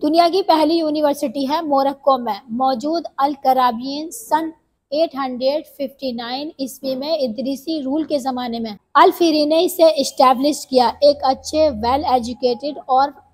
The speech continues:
अमीर खानदान से बिलोंग करने वाली फातिमा अल फिहरी, फातिमा अल फिहरी को अपने फादर की विरासत मिली, तो उन्होंने कसम खाई कि वो अपनी जायदाद का सारा हिस्सा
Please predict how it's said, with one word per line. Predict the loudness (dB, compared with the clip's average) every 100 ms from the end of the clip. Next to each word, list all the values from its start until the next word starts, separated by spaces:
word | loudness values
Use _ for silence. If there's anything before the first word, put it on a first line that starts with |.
| -8
अमीर | -4 -2 -4
खानदान | -4 -8 -6 -6 -4
से | -4 -4
बिलोंग | 0 0 0
करने | -4 -6 -8
वाली | -10 -8 -10
फातिमा | -4 -4 -4 -8 -6 -2
अल | -4
फिहरी, | -4 -6 -6 -6 -2
फातिमा | 0 0 0 2 2
अल | 0
फिहरी | 0 -2 0 0
को | 2
अपने | 2 2 0
फादर | 4 4 4 0
की | -4 0
विरासत | 2 0 -2 -10 -8
मिली, | -6 -8
तो | -6 -6
उन्होंने | -4 -4 -4 -4
कसम | -6 -6 -10
खाई | -8 -6 -4 -6
कि | -12 -8 0
वो | 0
अपनी | 0 -4 -10 -4
जायदाद | -2 0 0 0 -2
का | -4 -4
सारा | 0 0 2
हिस्सा | -2 -8 -8 -8